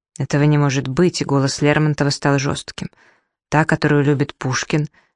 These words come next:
не может быть ничтожеством. Она самая прекрасная из всех виденных мною женщин. Я уверен, что её душа достойна её красоты, потому что её любит Пушкин».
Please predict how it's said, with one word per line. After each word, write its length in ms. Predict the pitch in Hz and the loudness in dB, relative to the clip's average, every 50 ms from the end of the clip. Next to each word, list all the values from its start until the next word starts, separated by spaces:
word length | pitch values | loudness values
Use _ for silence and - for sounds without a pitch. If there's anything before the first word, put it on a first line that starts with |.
| _ - | _ 0
не 120 | 151 147 143 | 2 4 4
может 360 | 147 160 190 196 175 160 135 | 6 4 4 4 2 0 0
быть 180 | 127 139 - | 0 0 0
ничтожеством. 840 | 139 139 135 - - - - 139 131 123 131 - - - - - - - _ _ _ _ _ _ _ _ _ _ _ - | 0 0 0 -2 -4 -2 -2 -2 -2 -2 -4 -6 -8 -10 -12 -14 -14 -16 _ _ _ _ _ _ _ _ _ _ _ 0
Она 140 | 196 190 | 0 0
самая 300 | 180 - 196 185 180 165 | 2 2 2 2 2 2
прекрасная 600 | 156 - 160 151 - - 165 175 175 - - 160 147 | 2 0 -2 0 2 2 2 2 2 0 0 0 0
из 60 | 143 | 0
всех 320 | - - - - 156 139 - | -2 -4 -4 -4 -2 -2 0
виденных 480 | 147 147 156 147 151 147 147 143 - | 0 0 2 2 2 2 0 0 0
мною 280 | - 143 143 139 139 135 | 0 2 2 2 2 0
женщин. 600 | 131 139 156 170 170 151 - - - - 147 - - - - - _ _ _ _ _ - | 0 0 0 0 0 0 -2 -4 -6 -6 -8 -10 -10 -16 -20 -20 _ _ _ _ _ 0
Я 160 | 151 151 151 | 2 4 4
уверен, 240 | 147 160 160 160 156 | 4 4 4 2 2
что 180 | - - 160 | 0 0 0
её 60 | 151 | 2
душа 320 | 139 143 143 - - 156 160 | 2 0 0 0 0 0 0
достойна 440 | 156 147 - - - 160 151 147 147 | 0 -2 -2 -2 0 0 2 2 2
её 140 | 143 139 | 0 0
красоты, 680 | - - 143 143 - - 139 131 - - 185 175 139 - - - - _ _ _ | -2 -2 -2 -2 -2 -2 -4 -6 -2 -2 0 0 0 -2 -8 -20 -20 _ _ _
потому 280 | - - - 135 131 135 | -4 -2 0 0 0 0
что 220 | - - - 151 | -2 -2 0 0
её 80 | 147 139 | 2 2
любит 320 | 143 139 123 135 - - | 2 0 0 -2 -6 -6
Пушкин». 460 | - - 175 170 - - - - - | -6 -4 -4 -4 -4 -6 -8 -10 -12